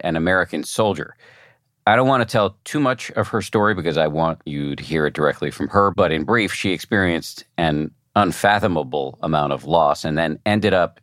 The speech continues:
in the U S where she became a doctor, and then later, after experiencing more loss, became a nun. She's written several books. Her most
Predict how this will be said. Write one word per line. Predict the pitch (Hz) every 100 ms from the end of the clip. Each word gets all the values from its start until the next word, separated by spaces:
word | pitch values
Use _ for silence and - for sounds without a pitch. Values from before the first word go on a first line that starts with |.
| _
in | 87
the | 78
U | 73 78 76
S | 127 104 -
where | 87
she | 78 -
became | 85 - 85 80
a | -
doctor, | - 101 120 - 131 160 - - _ _ _ _ _ _ _ -
and | 87
then | 85
later, | 76 95 90
after | 90 76 85
experiencing | 78 - 92 82 78 82 73
more | 80 156
loss, | 123 69 67 - - _ _
became | - - 80 69
a |
nun. | 73 101 67 - _ _ _ -
She's | - 101
written | 120 101
several | 123 127 120
books. | 131 160 -
Her | - 95
most | 87 90